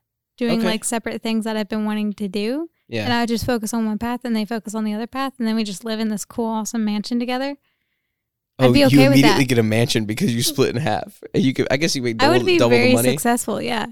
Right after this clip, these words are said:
Speaker 2: Yeah.
Speaker 1: Make double the money.
Speaker 2: Yeah.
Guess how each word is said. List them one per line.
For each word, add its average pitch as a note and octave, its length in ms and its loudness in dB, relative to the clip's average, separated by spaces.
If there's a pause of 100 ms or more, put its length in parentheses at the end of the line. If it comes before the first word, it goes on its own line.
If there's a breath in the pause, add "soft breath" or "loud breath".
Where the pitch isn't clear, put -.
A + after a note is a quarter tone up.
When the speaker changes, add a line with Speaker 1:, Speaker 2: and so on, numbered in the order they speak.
(180)
Speaker 2:
Yeah. A2+ 240 -2 (500)
Speaker 1:
Make B3 160 -6
double G#3+ 240 -4
the A3 80 -2
money. B3 360 -6 (420)
Speaker 2:
Yeah. F#2+ 240 -10